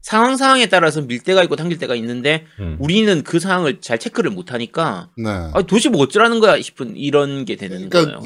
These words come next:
Speaker 1: 그죠?
Speaker 3: 결국에는 경험의 문제와,
Speaker 1: 음.
Speaker 2: 그렇지. 음.
Speaker 3: 그다음에, 어, 게임의, 게임이 어떻게 흘러간다, 이런 판도를 보는 판도적인
Speaker 1: 그쵸.
Speaker 3: 시야?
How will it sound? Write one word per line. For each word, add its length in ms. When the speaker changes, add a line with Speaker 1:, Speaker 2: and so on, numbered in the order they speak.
Speaker 1:
그죠? 80
Speaker 3:
결국에는 1000
경험의 460
문제와, 760
Speaker 1:
음. 40
Speaker 2:
그렇지. 560
음. 140
Speaker 3:
그다음에, 640
어, 580
게임의, 800
게임이 360
어떻게 360
흘러간다, 600
이런 200
판도를 480
보는 260
판도적인 1900
Speaker 1:
그쵸. 60
Speaker 3:
시야? 420